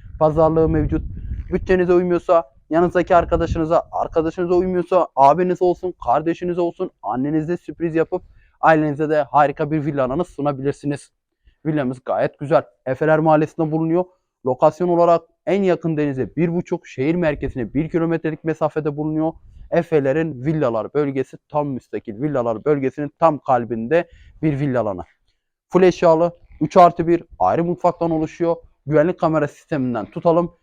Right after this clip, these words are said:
içindeki perdesine kadar, biblolarına kadar döşeli, dayalı. Kahve makinesi dahi içinde bulunabilecek kadar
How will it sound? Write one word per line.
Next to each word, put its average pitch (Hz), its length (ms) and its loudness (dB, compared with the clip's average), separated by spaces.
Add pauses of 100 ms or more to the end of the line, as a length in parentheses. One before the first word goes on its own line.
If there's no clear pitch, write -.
(160)
içindeki 165 540 -4
perdesine 160 520 0
kadar, 156 440 -2
biblolarına 160 640 0
kadar 147 360 -2
döşeli, 156 520 -4
dayalı. 135 460 0 (180)
Kahve 123 240 0
makinesi 156 540 -4
dahi 135 180 2
içinde 120 460 -6
bulunabilecek 135 760 -4
kadar 151 260 2